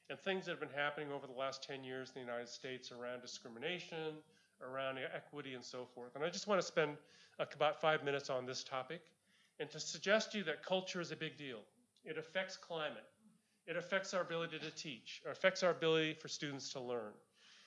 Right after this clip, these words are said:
So I want you to look at this picture. How many of you in this room are school administrators, headmasters, or think you are? All right, good.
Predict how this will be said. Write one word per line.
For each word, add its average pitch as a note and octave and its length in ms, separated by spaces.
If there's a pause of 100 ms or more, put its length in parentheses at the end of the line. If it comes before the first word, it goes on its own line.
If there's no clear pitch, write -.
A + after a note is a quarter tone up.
(120)
So E3+ 260
I E3+ 100
want A#3 240
you B3+ 60
to A3 60
look A3+ 120
at G3+ 80
this F3 140
picture. - 360
How G3+ 80
many A#3 140
of A3 80
you G#3 140
in F#3 60
this E3 200
room E3+ 220
are C#3 100
school E3 300
administrators, D3 720
headmasters, C3+ 760
or A#2+ 60
think C3 240
you A#2 160
are? - 840
All C3 40
right, C#3+ 200
good. D#3+ 180